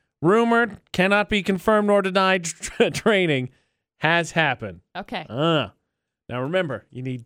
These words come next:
Speaker 1: two things to play Know Your Horn on V F X.
Speaker 2: Yep.
Speaker 1: You need
Speaker 2: A
Speaker 1: to
Speaker 2: car.
Speaker 1: be in a car right
Speaker 2: <laughs>
Speaker 1: now, a vehicle of some sort,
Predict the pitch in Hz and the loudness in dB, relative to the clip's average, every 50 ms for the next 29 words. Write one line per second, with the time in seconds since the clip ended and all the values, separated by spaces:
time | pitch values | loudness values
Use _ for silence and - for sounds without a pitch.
0 | _ - - - 180 190 185 170 - 190 180 156 127 107 107 104 - - - - | _ -8 0 0 2 2 2 0 0 2 2 2 2 0 -2 -4 -6 -10 -14 -16
1 | _ _ _ _ _ _ _ _ 113 - - 135 131 120 120 123 120 120 117 113 | _ _ _ _ _ _ _ _ -12 -4 -2 -2 0 0 0 0 0 0 0 0
2 | 113 110 110 110 104 98 95 98 92 101 98 98 92 90 - 95 92 85 - - | 0 0 0 0 0 -2 -4 -4 -6 -6 -6 -6 -6 -8 -8 -8 -8 -8 -10 -16
3 | - - - - _ _ _ _ _ _ _ _ _ _ _ _ _ _ - 113 | -20 -20 -20 -20 _ _ _ _ _ _ _ _ _ _ _ _ _ _ -14 -12
4 | 117 117 113 113 110 107 107 _ _ _ _ _ _ _ _ _ _ _ - - | -10 -10 -10 -12 -12 -16 -18 _ _ _ _ _ _ _ _ _ _ _ -18 -14
5 | 90 - 127 135 147 156 143 - 151 143 135 123 120 117 104 107 101 104 113 - | -6 -2 0 2 2 2 2 2 2 4 4 2 2 0 -2 -4 -8 -8 -10 -14
6 | _ _ _ _ _ _ _ _ _ _ _ _ _ _ _ _ _ _ _ _ | _ _ _ _ _ _ _ _ _ _ _ _ _ _ _ _ _ _ _ _
7 | 127 117 156 156 139 - 139 139 117 - 131 123 113 101 104 101 107 - _ | -2 0 2 2 2 2 0 0 0 0 -2 -4 -4 -6 -6 -6 -8 -8 _